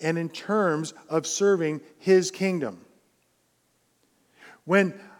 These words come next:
I am at home, I'm sitting on my couch drinking my lemonade, all is good. When I am in the wilderness with Jesus, I don't expect comfort. I expect bloody feet,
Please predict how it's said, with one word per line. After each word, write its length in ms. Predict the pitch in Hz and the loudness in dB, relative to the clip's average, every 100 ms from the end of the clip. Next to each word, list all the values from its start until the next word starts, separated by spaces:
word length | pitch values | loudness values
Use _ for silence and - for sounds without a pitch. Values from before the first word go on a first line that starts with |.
| - | -4
I 220 | 175 214 | 4 6
am 180 | 226 196 | 6 6
at 200 | 180 170 | 4 4
home, 500 | - 233 214 202 196 | 0 2 4 4 4
I'm 160 | 175 165 | 2 0
sitting 380 | - 214 202 | 0 0 2
on 100 | 190 | 2
my 140 | 175 165 | 2 -2
couch 500 | 160 214 208 196 - | 2 4 4 4 -2
drinking 380 | 185 190 180 170 | -4 -2 -2 0
my 140 | 160 | 2
lemonade, 600 | 165 220 220 170 160 160 | 4 4 2 2 2 0
all 380 | - 139 139 143 | -4 -4 -2 0
is 160 | 135 | -2
good. 400 | - 208 196 110 - - | -4 -2 -2 -2 -8 -8
When 140 | 175 190 | 0 6
I 140 | 196 | 6
am 120 | 190 | 6
in 80 | 180 | 2
the 80 | 170 | 0
wilderness 680 | 151 185 254 226 170 160 - - - | 0 4 6 6 2 0 -2 -8 0
with 220 | 175 175 | 0 0
Jesus, 520 | 190 247 214 170 151 - - | 0 2 4 2 0 -6 -4
I 160 | 180 208 | 2 4
don't 200 | 220 214 | 4 4
expect 520 | 214 - 220 233 - | 0 2 4 4 0
comfort. 460 | 190 160 - 113 - _ _ _ _ _ _ _ _ - - | -2 -2 -4 -10 -12 _ _ _ _ _ _ _ _ -20 -6
I 140 | 180 196 | 2 4
expect 880 | 190 - - 247 240 233 - - | 2 0 2 6 6 6 -8 -10
bloody 480 | 170 202 220 190 170 - | 2 6 8 6 -2 -6
feet, 460 | - - 247 170 - | -10 2 2 2 -6